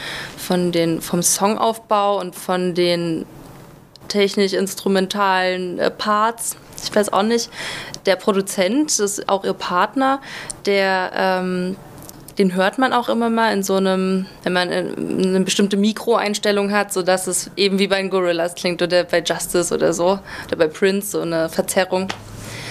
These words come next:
Da hört man den auch öfter mal. Ähm, genau, und das ist musikalisch schon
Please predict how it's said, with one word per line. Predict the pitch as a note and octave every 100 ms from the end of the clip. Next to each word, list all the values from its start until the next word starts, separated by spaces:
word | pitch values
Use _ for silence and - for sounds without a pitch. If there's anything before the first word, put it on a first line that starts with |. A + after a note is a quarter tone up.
| - -
Da | -
hört | F3+ F3
man | F#3
den | F3+ F3+
auch | E3+
öfter | F3 F#3
mal. | F3 E3+ F3 F#3+ - - - - - - -
Ähm, | F#3 F3+ F3 F3 E3+ F3 F#3+ - F3 - E3
genau, | A#3+ B3+ A3 F3+
und | F#3+
das | F#3+ -
ist | G3+ G3 - - - - - - - - - - _ _ _ _ _ _ _ _ _ _ _ -
musikalisch | G#3 G#3 F#3+ G3 G#3 G3 G#3+ C4 C#4+ D4+ - - - - - - - - - - - - _
schon | - - A3 G#3